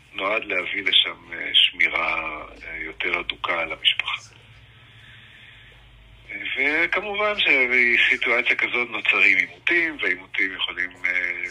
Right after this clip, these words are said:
אה, להסלים, וכולנו רוצים שלא יהיו עימותים ושלא יהיו הסלמות.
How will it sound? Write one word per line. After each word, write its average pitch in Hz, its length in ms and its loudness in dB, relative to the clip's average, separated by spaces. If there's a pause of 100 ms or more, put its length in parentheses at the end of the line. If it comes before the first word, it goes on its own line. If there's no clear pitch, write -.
(240)
אה, 82 1000 -10
להסלים, - 800 2
וכולנו 90 640 -8
רוצים 87 400 -10
שלא 87 320 -4
יהיו 85 120 -8
עימותים 320 500 -6
ושלא 87 260 0
יהיו 90 220 -4
הסלמות. - 500 -4